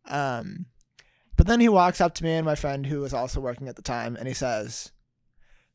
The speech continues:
he looks directly at me. He's pretty close, and he smells. Um, and he says, "Where are the animals?" And I go, "What?" <laughs> And then he says it again. And I go,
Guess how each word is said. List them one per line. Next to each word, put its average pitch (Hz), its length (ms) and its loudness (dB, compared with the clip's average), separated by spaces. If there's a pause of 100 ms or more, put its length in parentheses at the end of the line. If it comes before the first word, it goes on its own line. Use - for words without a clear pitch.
(300)
he 151 140 -4
looks - 380 -2 (340)
directly 151 400 -2
at 127 200 -2
me. 202 280 -14 (300)
He's - 80 -20
pretty 208 180 8
close, - 440 -8 (280)
and 135 80 -10
he 151 60 -6
smells. 135 500 -10 (440)
Um, 139 420 -8 (320)
and 143 120 -6
he 151 100 0
says, 147 640 0 (960)
"Where 165 340 4
are 196 80 4
the 165 160 2
animals?" - 760 -8 (1160)
And 127 80 -16
I 123 80 -14
go, - 160 -12
"What?" 147 340 -6 (260)
<laughs> - 140 6 (960)
And 196 120 8
then 226 200 8
he 240 140 8
says 202 260 6
it 208 80 4
again. 165 500 2 (340)
And 143 80 -6
I 147 100 -2
go, 135 280 -4